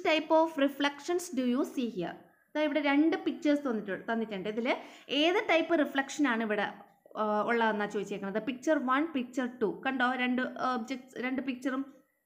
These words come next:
ഇനി ഇതിൽ ഏത് type of reflection ആണ് നമുക്ക് ഇവിടെ ഉള്ള,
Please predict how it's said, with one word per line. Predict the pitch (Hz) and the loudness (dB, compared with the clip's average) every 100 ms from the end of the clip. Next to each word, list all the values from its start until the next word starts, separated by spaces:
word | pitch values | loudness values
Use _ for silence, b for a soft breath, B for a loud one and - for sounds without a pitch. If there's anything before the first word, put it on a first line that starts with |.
| _ _ _ _ _ _ | _ _ _ _ _ _
ഇനി | 262 208 B B B - | -6 -4 B B B -2
ഇതിൽ | 302 277 269 - - - _ _ _ _ _ - | 2 4 2 0 -8 -20 _ _ _ _ _ 0
ഏത് | 302 370 415 | 2 2 2
type | 311 - 302 | 0 4 4
of | 311 269 | 2 -2
reflection | 262 269 - 277 | -2 -4 -2 0
ആണ് | 254 | 2
നമുക്ക് | 240 233 226 | 2 0 -2
ഇവിടെ | 220 233 226 | -2 0 0
ഉള്ള, | - 226 | 0 0